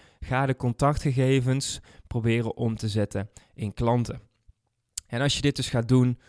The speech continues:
door het leveren van waarde, dan weet ik zeker dat jij jouw internetmarketingstrategie naar het volgende niveau kunt gaan tillen.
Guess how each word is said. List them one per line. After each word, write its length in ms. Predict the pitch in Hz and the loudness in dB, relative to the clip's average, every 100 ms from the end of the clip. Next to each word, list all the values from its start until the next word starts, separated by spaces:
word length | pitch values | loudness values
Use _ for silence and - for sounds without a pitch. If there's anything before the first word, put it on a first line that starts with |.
| - | -16
door 120 | - | -6
het 80 | 113 | -4
leveren 240 | 110 110 104 | -2 -2 -4
van 140 | 104 | -2
waarde, 440 | 104 107 107 110 113 - - | 2 4 4 0 -4 -16 -12
dan 120 | 107 | -4
weet 80 | 110 | -2
ik 80 | 110 | -2
zeker 380 | - 139 139 | -2 0 0
dat 160 | 123 113 | -4 -4
jij 200 | 113 110 | -2 -2
jouw 240 | 107 104 - | 0 -2 -2
internetmarketingstrategie 1080 | 147 165 143 127 123 120 - 117 107 113 | -2 0 2 4 4 2 0 -2 -2 0
naar 140 | 107 98 | 0 0
het 120 | - | -2
volgende 560 | - 110 104 104 101 - _ _ - | -2 -2 -2 -4 -6 -10 _ _ -2
niveau 340 | 117 123 160 | 4 8 8
kunt 220 | 156 127 | 6 0
gaan 160 | - 104 | -2 -4
tillen. 340 | - - - | -6 -10 -14